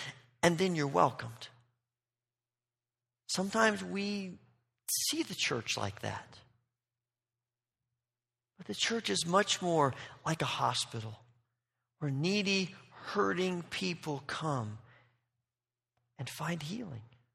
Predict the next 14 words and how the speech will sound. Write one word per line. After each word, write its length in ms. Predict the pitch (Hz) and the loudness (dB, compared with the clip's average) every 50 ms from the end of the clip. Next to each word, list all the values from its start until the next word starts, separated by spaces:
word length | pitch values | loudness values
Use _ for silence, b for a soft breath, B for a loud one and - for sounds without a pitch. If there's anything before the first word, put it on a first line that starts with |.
| _ _ _ _ _ _ _ _ _ _ _ _ _ _ _ _ _ _ _ _ _ _ _ _ _ _ b b b b | _ _ _ _ _ _ _ _ _ _ _ _ _ _ _ _ _ _ _ _ _ _ _ _ _ _ b b b b
I 40 | 220 | -2
mean, 140 | 190 170 - | -2 0 4
is, 300 | - 214 233 220 - - | 6 6 6 4 2 2
doesn't 280 | - 214 233 254 226 | 4 4 4 4 4
Jesus 360 | 185 202 226 233 226 233 214 | 6 8 8 8 8 6 4
declare, 580 | - - 190 - - - 185 190 196 208 214 - B B B B B B | 4 2 0 2 4 4 6 6 6 6 4 4 B B B B B B
"I 160 | - 202 214 | 10 12 12
have 200 | 226 214 185 - | 12 12 10 8
come 300 | - - 226 247 254 262 | 2 4 6 6 6 6
for 160 | - - 226 | 4 0 0
people 500 | 196 - 208 208 202 175 - 185 180 160 B B B B B B | 0 2 2 2 2 2 2 2 2 2 B B B B B B
who 240 | - 196 202 180 165 | 0 2 6 8 8
are 140 | 156 147 143 | 8 8 8
sick, 600 | - - - - 359 - - - - - - | 6 4 4 4 4 2 0 -2 -4 -10 -12